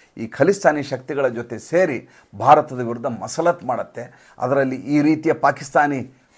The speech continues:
ಪತ್ರಕರ್ತರು ಕೂಡ ಸೇರ್ಕೊಂಡಿದ್ದಾರೆ. ಅದು ನಿಜಕ್ಕೂ ಬೇಸರದ ವಿಚಾರ.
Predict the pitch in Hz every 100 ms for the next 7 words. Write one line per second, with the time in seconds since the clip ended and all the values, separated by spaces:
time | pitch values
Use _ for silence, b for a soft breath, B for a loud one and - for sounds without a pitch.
0 | - 160 185 185 180 165 180 170 120 151
1 | 127 135 135 131 120 98 95 98 - _
2 | _ - 120 131 123 123 117 92 110 113
3 | 107 92 - 110 -